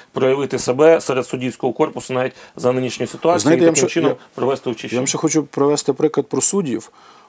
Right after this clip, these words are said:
Speaker 2: Ось це коли от, е, була перша ухвала, що стосувалося, е, щоб судді по-, е, щоб подавали суддів на, скажімо так, на пожиттєво, так?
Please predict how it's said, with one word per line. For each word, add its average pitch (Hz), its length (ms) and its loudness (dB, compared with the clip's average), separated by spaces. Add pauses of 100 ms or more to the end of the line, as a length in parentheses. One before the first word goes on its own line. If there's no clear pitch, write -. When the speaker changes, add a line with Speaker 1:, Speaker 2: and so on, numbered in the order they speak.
Speaker 2:
Ось 104 200 -2
це 127 100 -2
коли 143 220 2
от, 135 220 0
е, 113 140 0
була 127 240 0
перша 127 320 -2
ухвала, 123 380 0
що 123 120 -4
стосувалося, 123 800 -2 (120)
е, 110 220 -4
щоб 110 420 -2 (520)
судді 127 340 0
по-, 123 200 0
е, 110 240 2
щоб - 240 -6
подавали 123 500 -2
суддів 117 480 -2
на, 117 440 -2
скажімо 117 340 -4
так, 113 180 -6
на 117 120 -8
пожиттєво, 131 640 -2
так? 123 300 -6